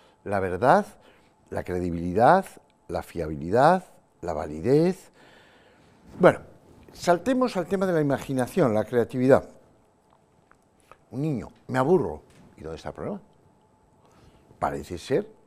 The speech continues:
que Cervantes escribió el Quijote en una cárcel. Joder, no está tan mal. "Me aburro, te aburres, ¿no? ¿Dónde está el problema, no?".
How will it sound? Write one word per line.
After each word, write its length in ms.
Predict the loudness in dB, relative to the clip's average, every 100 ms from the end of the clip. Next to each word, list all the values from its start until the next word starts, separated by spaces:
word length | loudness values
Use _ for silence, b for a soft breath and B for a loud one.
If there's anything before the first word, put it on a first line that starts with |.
| _
que 100 | -12
Cervantes 580 | -10 -8 -6 -8 -8 -12
escribió 300 | -12 -8 -8
el 80 | -8
Quijote 520 | -10 -10 -8 -8 -8
en 80 | -8
una 160 | -8
cárcel. 400 | -6 -8 -8 -12 -12
Joder, 220 | -16 -16 -14 -18
no 80 | -16
está 180 | -16 -16
tan 180 | -16 -12
mal. 160 | -14 -14 _ _ _ _ _ _ _ _ _ -20 -20 _ _ _ _ _ _ -16 -16 -16
"Me 140 | -16 -12
aburro, 260 | -10 -10 -14 -18 -14
te 60 |
aburres, 420 | -12 -10 -12 -16
¿no? 140 | -16 -16 -14 -14 -12 -14 -8
¿Dónde 240 | -4 -2
está 280 | -4 -2 0
el 120 | 0
problema, 380 | -6 -14 -14 -10
no?". 120 | -10